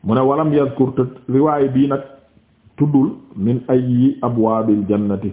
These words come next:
samaniyati sha, tuddul ci ana benn ci bu ko soob rek ci buntu àjjana yi nga xam ne ñooy juróom ñett yi. Kon hadis baa ngi noonu la. Léegi,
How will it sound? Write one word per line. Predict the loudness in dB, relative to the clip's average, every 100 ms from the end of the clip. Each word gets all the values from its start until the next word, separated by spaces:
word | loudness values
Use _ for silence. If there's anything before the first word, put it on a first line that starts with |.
| -6
samaniyati | -4 -4 -4 -4 -8 -10
sha, | -6 -8 -2
tuddul | 0 2 0 -2 -14 _ _ _ -2
ci | 0 -2 -4
ana | -4 -2 -4
benn | -6 -2 0 0 -2 -4 -2
ci |
bu | -2 0 2 4 4 2 0 0
ko | -2 0
soob | 0 0
rek | -2 -6 -14 -20 _
ci | -2
buntu | 0 0 -2 -4 -6 -20 -20 -4
àjjana | -2 0 0 2
yi | 2
nga | 0
xam | -2 -2
ne | -4 -4
ñooy | -6 -8 -10 -20 -20 -20 -20 -8
juróom | 0 2 2 -2 -10 -10
ñett | -10 -8 -8
yi. | -10 -12 -20 -20 _ _ _ _ _ -2
Kon | -2 -2 -2
hadis | 0 0 0
baa | 0 0
ngi | 0
noonu | 0 0 -4
la. | -8 -16 _ _ _ _ _ _ _ _ _
Léegi, | 2 2 2 0